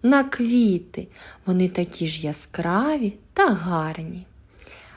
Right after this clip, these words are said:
Але всі метелики дуже різні. Вони різні за кольором та візерунком на крильцях. У метеликів передні крильця більші завжди,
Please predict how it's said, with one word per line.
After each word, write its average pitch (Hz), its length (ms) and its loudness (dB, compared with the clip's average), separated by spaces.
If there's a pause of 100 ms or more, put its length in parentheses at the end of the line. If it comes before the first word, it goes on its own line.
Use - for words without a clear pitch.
Але 175 240 0
всі 196 380 2
метелики 190 680 2
дуже 175 460 4
різні. 190 580 0
Вони 170 280 4
різні 269 340 6
за 170 160 0
кольором 220 680 2 (100)
та 185 140 4
візерунком 185 920 2
на 190 320 -4 (120)
крильцях. - 800 0 (1300)
У 202 120 8
метеликів 196 960 2 (840)
передні 180 560 0
крильця 180 760 -2
більші 175 680 -2
завжди, 180 480 -4